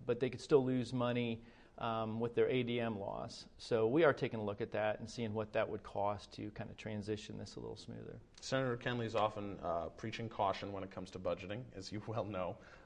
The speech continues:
Speaker 2: Um, a thought to how much the House Republicans increased the budget overall. You looking at the same levels?
Speaker 1: Uh, the four hundred sixty-nine million to the foundation, we thought that was a, a good number.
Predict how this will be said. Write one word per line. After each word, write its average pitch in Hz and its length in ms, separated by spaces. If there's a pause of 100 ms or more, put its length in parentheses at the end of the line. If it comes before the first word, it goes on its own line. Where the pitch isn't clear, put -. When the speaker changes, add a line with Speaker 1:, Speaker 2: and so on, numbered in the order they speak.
Speaker 2:
Um, 107 420 (840)
a 113 60
thought 131 380
to 120 360 (180)
how 120 200
much 117 400 (120)
the 95 280
House 110 240
Republicans 101 480
increased 113 380
the 107 80
budget 98 260
overall. 95 560 (340)
You 95 120
looking 104 220
at 95 120
the 104 60
same 117 280
levels? 180 520 (280)
Speaker 1:
Uh, 123 220
the 117 120
four 151 160
hundred 143 180
sixty-nine 139 360
million 127 460
to 127 140
the 113 80
foundation, 120 640
we 180 80
thought 185 160
that 135 100
was 123 200
a, 110 200
a 113 80
good 110 220
number. 107 400